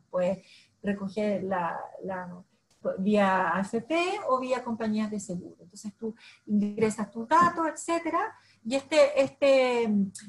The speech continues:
es muy interesante porque así como existen estos sitios de comparadores de precios, esto en el fondo es una herramienta que le da a la persona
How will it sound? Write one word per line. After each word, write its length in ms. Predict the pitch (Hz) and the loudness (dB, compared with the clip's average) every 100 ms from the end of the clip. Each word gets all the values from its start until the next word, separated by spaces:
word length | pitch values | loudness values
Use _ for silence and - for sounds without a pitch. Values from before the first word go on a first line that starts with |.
| - - | -10 -4
es 120 | 233 | -2
muy 180 | 277 320 | 0 -2
interesante 540 | 339 339 330 311 320 | -2 0 2 2 2
porque 300 | 294 - 262 - | 0 2 0 0
así 260 | - 277 | -2 -2
como 160 | 277 254 | -2 -2
existen 380 | 233 277 - 269 | -6 -8 -6 -6
estos 300 | 262 262 - | -4 -6 -6
sitios 360 | 262 254 269 | -8 -2 0
de 100 | 247 | 0
comparadores 680 | 233 202 208 208 208 240 233 | 0 0 2 2 2 0 -2
de 100 | 208 | -4
precios, 480 | 180 247 277 339 453 480 _ _ _ | 0 -2 -2 -4 -6 -8 _ _ _
esto 420 | - 247 - 285 277 - | -8 -8 2 4 4 2
en 160 | 240 226 | 2 2
el 100 | 220 | -4
fondo 240 | 247 254 | -6 -6
es 60 | 262 | -6
una 140 | 247 | -4
herramienta 640 | 226 214 262 311 294 285 | 0 0 0 -4 -2 -4
que 80 | 277 | -2
le 140 | 240 226 | 0 2
da 220 | 220 214 | 4 2
a 40 | |
la 140 | 208 190 | 0 -2
persona 560 | 202 - 302 311 339 | -10 -8 -6 -4 -6